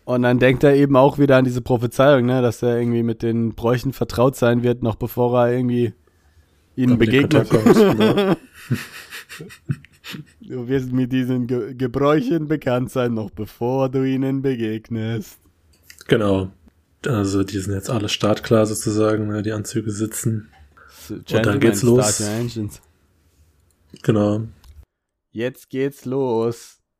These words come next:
Speaker 1: Und sie fahr-, äh, sie, sie fahren. Sie fliegt mit, äh, mit einem Topter, ne, den der Herzog selber fliegt.
Speaker 2: Ja. Auch sehr gut, ne? Also
Speaker 1: Ja.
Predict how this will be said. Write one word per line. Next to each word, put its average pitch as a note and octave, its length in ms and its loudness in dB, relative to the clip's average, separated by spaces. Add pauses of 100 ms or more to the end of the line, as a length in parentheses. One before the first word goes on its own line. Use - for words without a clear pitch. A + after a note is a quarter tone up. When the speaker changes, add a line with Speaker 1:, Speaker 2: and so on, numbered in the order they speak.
(680)
Speaker 1:
Und A2 100 -10
sie A2 120 -10
fahr-, A#2+ 420 0
äh, A#2 60 -6
sie, G#2+ 200 -6
sie - 180 -14
fahren. F#2+ 340 -8 (200)
Sie - 200 -12
fliegt - 540 -6 (400)
mit, A2+ 280 -4
äh, G#2 560 -2 (200)
mit A2 180 -8
einem G2+ 200 -8
Topter, A#2+ 420 0
ne, A#2+ 180 0
den A2 260 -2
der G#2 220 -2
Herzog A2+ 380 -4
selber B2 340 0
fliegt. - 340 -10 (280)
Speaker 2:
Ja. A#2+ 200 4 (840)
Auch A2+ 180 0
sehr A#2 180 4
gut, B2+ 300 -2
ne? C3 240 2 (180)
Also A2 400 -8 (960)
Speaker 1:
Ja. B2 220 0